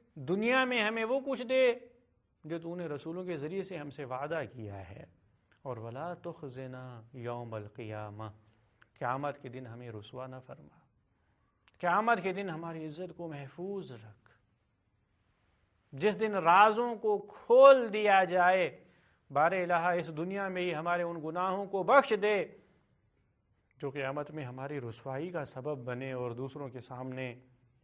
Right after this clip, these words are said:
ہمیں رسوا اور خوار کیا جائے، اور یہ رسوائی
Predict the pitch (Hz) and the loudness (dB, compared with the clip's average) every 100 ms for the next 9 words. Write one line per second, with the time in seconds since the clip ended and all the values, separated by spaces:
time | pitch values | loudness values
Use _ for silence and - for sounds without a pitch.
0 | _ _ 135 123 113 113 147 139 120 120 | _ _ -12 -10 -8 -10 -8 -10 -10 -14
1 | - 143 135 123 113 131 113 120 127 131 | -14 -10 -10 -10 -14 -16 -12 -10 -6 -6
2 | 139 127 135 156 139 139 151 147 | -6 -6 -6 -4 -6 -8 -8 -8